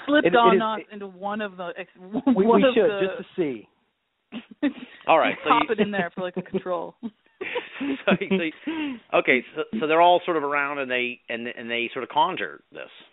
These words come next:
Speaker 3: Well, they try
Speaker 2: They,
Speaker 3: to.
Speaker 1: Yeah,
Speaker 2: and,
Speaker 1: that's,
Speaker 2: and
Speaker 1: that's
Speaker 2: most
Speaker 1: the
Speaker 2: of these
Speaker 1: idea.
Speaker 2: people have never done it before.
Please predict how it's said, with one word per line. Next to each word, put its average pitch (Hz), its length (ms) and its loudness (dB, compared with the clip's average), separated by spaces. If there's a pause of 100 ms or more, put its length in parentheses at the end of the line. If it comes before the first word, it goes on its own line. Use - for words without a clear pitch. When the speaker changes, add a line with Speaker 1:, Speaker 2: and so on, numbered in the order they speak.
(720)
Speaker 3:
Well, 196 100 -6
they 202 80 -2
try 147 180 6
Speaker 2:
They, - 40 2
Speaker 3:
to. 226 60 4
Speaker 1:
Yeah, 285 140 4
Speaker 2:
and, 196 120 -4
Speaker 1:
that's, 208 120 0
Speaker 2:
and 156 120 -4
Speaker 1:
that's 156 40 0
Speaker 2:
most 175 200 2
Speaker 1:
the - 60 -8
Speaker 2:
of 330 40 -4
these 254 140 -8
Speaker 1:
idea. 269 120 -4
Speaker 2:
people 220 160 0
have 139 100 -10
never 156 260 2
done 202 180 0
it 233 60 -8
before. - 340 -10